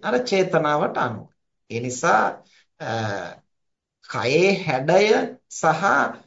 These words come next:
කකුල ඉස්සරහට ගෙනියනකොට කකුලක් වශයෙන්ම ඒක, අ, යනවා කියන එක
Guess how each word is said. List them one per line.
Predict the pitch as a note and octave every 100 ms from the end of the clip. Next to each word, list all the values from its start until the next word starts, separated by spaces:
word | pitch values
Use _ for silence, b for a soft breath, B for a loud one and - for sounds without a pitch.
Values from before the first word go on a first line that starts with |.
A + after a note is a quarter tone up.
| _ -
කකුල | - D3 F3
ඉස්සරහට | F3+ F3 - F3 F#3 E3+ E3+
ගෙනියනකොට | F3 F3 F3 F3 F3 F3
කකුලක් | - B2 D#3+ E3+ F3 -
වශයෙන්ම | F3 E3+ F#3 F3+ F3+ F3+ F3
ඒක, | D#3+ F#3 F3
අ, | F#3 F#3 - _ _ _ D#3 G3 - E3 D#3 -
යනවා | D#3+ E3+ F#3 F#3 F#3
කියන | G3 F#3+ G3
එක | G#3 G#3+